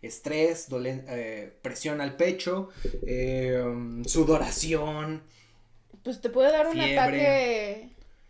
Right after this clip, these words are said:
Speaker 1: En algunas situaciones,
Speaker 2: cardíaco, ¿no?
Speaker 1: personas que puedan tener problemas ya antes cardíacos, se les pide que no tomen café porque aumenta su frecuencia cardíaca, porque, pues, efectivamente es un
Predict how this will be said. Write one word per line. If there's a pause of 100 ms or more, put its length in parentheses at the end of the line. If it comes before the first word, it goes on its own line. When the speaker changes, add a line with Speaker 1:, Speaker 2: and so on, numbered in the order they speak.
(280)
Speaker 1:
En
algunas
situaciones,
Speaker 2:
cardíaco,
¿no?
Speaker 1:
personas
que
puedan
tener
problemas
ya (120)
antes (420)
cardíacos,
se
les
pide
que
no
tomen
café
porque (240)
aumenta
su
frecuencia
cardíaca, (300)
porque,
pues,
efectivamente
es
un